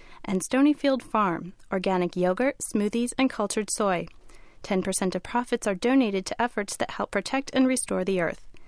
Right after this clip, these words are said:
Details at stonyfield dot com. Support also comes from N P R member stations and the Ford Foundation for reporting on U S environment and development issues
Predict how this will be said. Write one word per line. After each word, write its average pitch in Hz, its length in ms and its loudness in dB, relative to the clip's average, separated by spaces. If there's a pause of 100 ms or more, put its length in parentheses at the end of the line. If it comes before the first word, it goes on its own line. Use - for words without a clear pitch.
(240)
Details 196 440 2
at 190 100 -2
stonyfield 202 560 0
dot 190 220 -2
com. 170 420 0 (460)
Support - 480 -2
also 262 320 2
comes 185 340 -2
from 196 180 -4
N 190 140 0
P - 160 -4
R 175 100 0
member 233 280 0
stations 185 680 -4 (100)
and 175 380 -4
the 233 80 -4
Ford 285 300 -2
Foundation 170 680 -4
for - 220 -4
reporting 240 480 0
on 180 160 0
U 202 120 0
S 240 220 -2
environment 202 580 -2
and 190 140 -2
development 208 480 -4
issues 214 460 -4